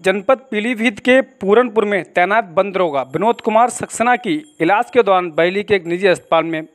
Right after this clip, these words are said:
मौत हो गई, जिनका अंतिम संस्कार बरेली के संजय नगर संतान भूमि में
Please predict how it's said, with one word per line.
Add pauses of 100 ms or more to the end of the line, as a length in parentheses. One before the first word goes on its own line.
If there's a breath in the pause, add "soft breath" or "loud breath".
(120)
मौत
हो
गई, (460 loud breath)
जिनका
अंतिम
संस्कार (340 soft breath)
बरेली
के
संजय
नगर
संतान
भूमि
में